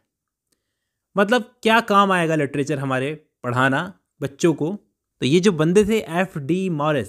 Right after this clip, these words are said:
इन्होंने जिस सेगमेंट के लोगों को टारगेट किया वो थे मिडिल क्लास लोग दोस्तों। मिडिल क्लास लोगों की एजुकेशन बहुत ज़रूरी है इंग्लिश में, उनकी इंग्लिश में ही एजुकेशन होनी चाहिए। इसका कारण भी बताऊंगा मैं आपको क्या कारण था।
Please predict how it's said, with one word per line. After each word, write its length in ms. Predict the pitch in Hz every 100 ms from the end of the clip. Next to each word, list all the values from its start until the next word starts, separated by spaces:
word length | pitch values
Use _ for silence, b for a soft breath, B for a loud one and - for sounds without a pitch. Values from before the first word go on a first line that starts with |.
| -
इन्होंने 420 | - 143 170 196 202
जिस 360 | 127 180 180 -
सेगमेंट 440 | 143 151 208 190
के 160 | - 190
लोगों 260 | 143 160
को 80 | 175
टारगेट 400 | 180 143 135 165
किया 200 | - 160
वो 160 | 165 151
थे 120 | 156
मिडिल 300 | 170 143 165
क्लास 280 | 165 160 135
लोग 160 | 123 107
दोस्तों। 300 | 101 - - _ _ _ _ _ _ _ _
मिडिल 280 | 123 160 220
क्लास 260 | 202 214 202
लोगों 200 | 170 175
की 120 | 170 185
एजुकेशन 500 | 139 147 165 190 175
बहुत 280 | 160 180
ज़रूरी 360 | 151 135 151 160
है 60 | 127
इंग्लिश 280 | 107 107 -
में, 80 | - _ _ _ _ -
उनकी 200 | 151 196
इंग्लिश 300 | 170 190 190
में 80 | 220
ही 60 |
एजुकेशन 400 | 190 147 147 151
होनी 140 | 127 101
चाहिए। 260 | 104 107 -
इसका 260 | 147 -
कारण 280 | 185 165 180
भी 80 | 214
बताऊंगा 340 | 180 156 170
मैं 120 | 170 147
आपको 240 | 135 180
क्या 520 | 240 _ _ _ 190
कारण 260 | 165 156 123
था। 160 | 104